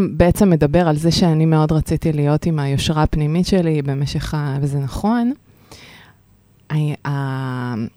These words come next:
כאילו, בלי לסתור את זה, כמובן, אני לא אסתור, <laughs> החמאת לי עכשיו, אז מה, אני אסתור את זה? אני לא. אבל מה שהיה מדליק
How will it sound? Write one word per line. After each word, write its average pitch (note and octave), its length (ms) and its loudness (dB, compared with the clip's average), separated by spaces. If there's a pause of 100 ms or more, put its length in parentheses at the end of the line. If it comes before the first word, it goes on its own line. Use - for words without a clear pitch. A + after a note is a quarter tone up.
(200)
כאילו, E3 220 4
בלי D#3+ 200 0
לסתור E3 420 4
את B2 100 -6
זה, - 80 -14
כמובן, C#3 380 0
אני C#3+ 240 -2
לא D#3 80 0
אסתור, - 260 2 (200)
<laughs> - 140 -8
החמאת F3 400 0
לי - 140 2
עכשיו, - 220 -10
אז A#2+ 140 -8
מה, B2+ 120 -4
אני F2+ 120 -6
אסתור D#3+ 320 6
את G3+ 80 4
זה? C3+ 80 2
אני B2 160 2
לא. C#3+ 220 10 (1600)
אבל E3 340 2
מה F3 220 2
שהיה F#3 1080 4
מדליק F3+ 760 4